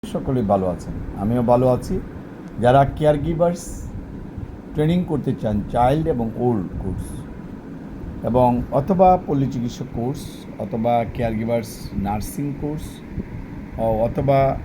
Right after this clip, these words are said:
কেয়ারগিভার্স বিভিন্ন লেভেলের কোর্স করতে চান, তাদের উদ্দেশ্যে এই ভিডিও করা। যারা দেশে এবং দেশের বাইরে কেয়ারগিভার্স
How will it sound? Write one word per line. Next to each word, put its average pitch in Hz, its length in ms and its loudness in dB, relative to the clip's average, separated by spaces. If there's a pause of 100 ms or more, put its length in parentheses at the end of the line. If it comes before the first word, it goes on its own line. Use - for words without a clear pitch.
(220)
কেয়ারগিভার্স 120 920 0 (480)
বিভিন্ন 123 360 2
লেভেলের 117 440 2 (100)
কোর্স 117 300 -6
করতে 117 300 -4
চান, 143 140 -2 (140)
তাদের 101 300 -2 (320)
উদ্দেশ্যে 110 440 -4
এই 104 200 -4
ভিডিও 85 320 -6 (100)
করা। 69 160 -8 (840)
যারা 147 320 6 (380)
দেশে 127 320 0
এবং 165 280 0
দেশের 120 300 -2
বাইরে 113 440 2
কেয়ারগিভার্স 113 760 -2